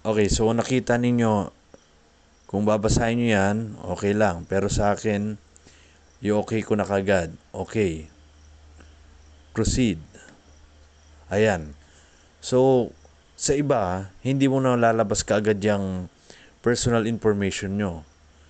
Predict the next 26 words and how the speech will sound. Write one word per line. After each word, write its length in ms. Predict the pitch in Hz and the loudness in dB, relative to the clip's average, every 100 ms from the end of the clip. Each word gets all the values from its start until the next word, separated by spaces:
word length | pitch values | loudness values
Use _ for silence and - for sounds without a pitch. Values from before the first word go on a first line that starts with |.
| - - | -20 -6
Kundi, 560 | 113 110 113 107 95 - _ _ _ _ _ - - - 113 | -4 0 2 2 0 -6 _ _ _ _ _ -20 -20 -6 -2
magsa-sign 640 | 120 - 110 - 135 104 | -2 0 0 0 0 -2
in 160 | 123 131 | -2 0
muna 240 | 123 107 | 2 0
kayo. 400 | 101 110 95 80 - _ _ - | 0 2 0 -2 -14 _ _ -10
Sign 320 | - 113 113 | -2 -2 -2
in. 400 | 82 104 82 76 - - - - - - - - | -4 -8 -8 -14 -20 -20 -20 -20 -20 -20 -20 -6
Okay? 300 | - 202 196 | -2 0 0
Pag 160 | 117 | 0
nag-sign 480 | 117 113 - 135 127 | 0 0 0 -2 0
in 160 | 127 123 | -4 0
kayo, 400 | 123 104 95 92 | 2 4 2 -2
syempre 400 | 110 101 107 113 | -4 -2 0 2
yung 500 | 110 107 101 95 90 87 - - - | 2 0 -2 -4 -6 -12 -18 -20 -8
ginagamit 560 | 101 107 104 104 107 98 | -2 0 2 0 0 -4
nyong 160 | 113 | -4
account, 480 | 107 104 107 92 92 - - _ _ - - - | -4 -2 0 0 -4 -12 -20 _ _ -20 -14 -6
and 160 | 98 | -2
then 160 | 95 95 | 0 -2
the 80 | 87 | 0
password, 720 | 113 120 - 107 104 107 98 - _ - | 0 0 2 2 2 0 -8 -18 _ -2
tapos 320 | 104 104 - | -2 -2 -4
ida-direct 560 | 104 101 101 101 98 90 | -2 0 2 2 2 -2
nila 160 | 101 | -6
kayo 240 | 101 98 98 | -2 0 0
dito 480 | 95 92 - 87 | -2 -2 -2 -2